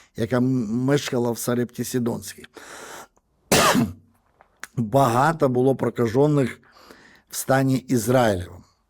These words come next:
От, в часи пророка Елісея. Та жоден з них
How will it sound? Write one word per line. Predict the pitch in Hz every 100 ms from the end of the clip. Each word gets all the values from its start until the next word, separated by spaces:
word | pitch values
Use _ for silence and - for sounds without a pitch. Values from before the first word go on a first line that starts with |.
| _ _ _ _ _ _ _ _
От, | 101 92 _ _ _ _
в |
часи | - 104 131
пророка | 113 120 117 117
Елісея. | 113 110 - 98 95 _ _ _ _
Та | - 113
жоден | 107 160 160
з | 131 113
них | 147 127 -